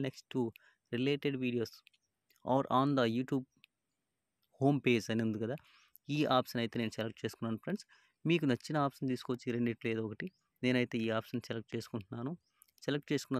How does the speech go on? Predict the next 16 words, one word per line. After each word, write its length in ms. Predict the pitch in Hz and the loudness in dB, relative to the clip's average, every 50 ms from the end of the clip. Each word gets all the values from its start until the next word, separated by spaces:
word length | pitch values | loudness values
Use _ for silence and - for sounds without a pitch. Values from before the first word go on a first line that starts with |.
| - - | -2 -2
తర్వాత 320 | 120 120 117 117 - - 127 113 101 98 - _ _ _ _ _ _ 135 | -2 -2 -2 -4 -4 -4 -4 -4 -4 -8 -14 _ _ _ _ _ _ -8
ఇక్కడ 160 | - - 147 135 131 131 | -2 0 2 4 4 2
మీరు 120 | 123 - - 120 | 2 0 0 0
థంబ్‌నెయిల్స్ 520 | 117 127 139 147 151 147 143 127 - - - 127 | 0 2 2 0 0 0 0 -2 -4 -6 -4 -2
కూడా 120 | 123 117 110 113 113 | -2 -2 -2 -2 -2
మార్చుకోవచ్చు. 600 | 117 120 - - - - 113 110 - - - 170 190 - - - _ _ _ _ - _ _ _ 151 | -2 -4 -4 -6 -8 -8 -8 -8 -8 -10 -10 -10 -10 -10 -12 -20 _ _ _ _ -20 _ _ _ -6
ఇక్కడ 240 | 143 - - 175 165 131 104 110 - - _ _ _ _ _ - - 123 | -2 2 4 6 6 6 4 2 -2 -8 _ _ _ _ _ -8 -4 -2
enter 220 | 139 151 160 160 156 156 | 0 2 2 2 2 2
a 40 | 143 131 117 - - - - - | 0 0 -4 -8 -16 -12 -4 -2
headline, 420 | 131 135 135 139 143 123 101 - - _ _ _ _ _ _ - _ _ - | -2 0 2 2 4 4 2 0 -4 _ _ _ _ _ _ -20 _ _ -2
హెడ్‌లైన్ 360 | 123 123 131 139 135 131 131 120 | -2 0 2 4 4 4 2 2
ఇక్కడ 160 | 123 123 120 117 113 117 - - - - - - - _ _ - - | 0 0 0 -2 -4 -6 -10 -16 -20 -20 -20 -20 -20 _ _ -4 0
how 80 | 151 160 170 - | 2 2 2 2
to 60 | 180 165 139 | 0 0 2
hide 180 | 143 147 143 143 139 | 2 0 0 0 0
your 160 | 135 135 127 | 2 2 2